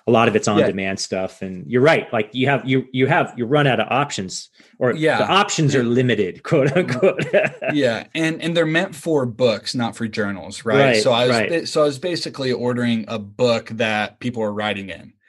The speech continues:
Speaker 2: And so
Speaker 1: <laughs>
Speaker 2: the, the paper quality and just the way, you know, the binding and the way it opens up, it just, it wasn't to the, the standard that I envisioned.
Speaker 1: Mm.
Speaker 2: And so once I decided to take things seriously, that's when I started to, I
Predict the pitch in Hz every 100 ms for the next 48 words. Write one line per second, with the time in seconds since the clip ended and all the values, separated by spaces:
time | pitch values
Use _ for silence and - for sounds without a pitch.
0 | 147 - - - - 135 113 208 - -
1 | 139 - 156 - 135 123 120 110 90 98
2 | - 127 123 113 147 151 151 - 139 131
3 | 131 135 131 127 - 123 120 120 147 -
4 | 120 120 120 120 120 127 120 113 107 110
5 | 107 117 120 120 120 117 113 110 113 113
6 | 117 110 113 113 104 110 110 107 120 113
7 | 117 113 - - - 117 110 117 117 120
8 | 113 110 _ - 120 117 110 113 110 107
9 | 101 - - _ 110 - 113 107 104 113
10 | 113 107 104 101 98 101 104 117 127 147
11 | - _ - 117 120 110 95 135 127 120
12 | 113 104 135 143 139 120 113 123 113 107
13 | 120 104 107 107 - 113 110 - 104 107
14 | 107 - 113 104 - 107 104 104 107 107